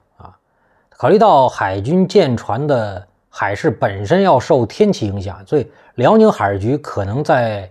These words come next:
军工啊、海军啊确定大体，大体的海试时间以后呢，可能提前划了个禁航区，就是啊，它五号到嘛，那我在一号就是时间提前了，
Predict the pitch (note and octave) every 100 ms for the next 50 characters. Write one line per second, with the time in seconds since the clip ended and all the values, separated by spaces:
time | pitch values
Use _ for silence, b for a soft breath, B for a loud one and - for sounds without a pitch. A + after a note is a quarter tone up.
0 | _ _ _ _ - F3 E3+ F3 E3 -
1 | G#2 F2 F2+ - G#2 G#2 G#2+ D3+ D3+ -
2 | - F#2+ F#2+ _ _ _ _ _ _ _
3 | - B3 E3+ D3+ E3 A2 A#2 A#2+ _ -
4 | D#3 G2+ G2 A2 - G2+ F#2+ A#2+ G2+ -
5 | C3+ D3+ C#3+ F#2+ - F3+ C#3+ G2+ F#2 _
6 | _ _ _ _ _ _ _ - D#3+ F3
7 | G3+ G3 E3 - E3+ G#2+ G2+ G2 F#2 F#2+
8 | D3 D3 D3 b b b b b b b
9 | - G#2 F2+ - G#3+ B2 - G#3+ A#3+ G#3
10 | C3+ A#2+ F3 B2+ A2+ D#3+ F#3 A3 G#3 B2+
11 | A#2+ G2+ D3 F3 - - F#3 D3+ D#3+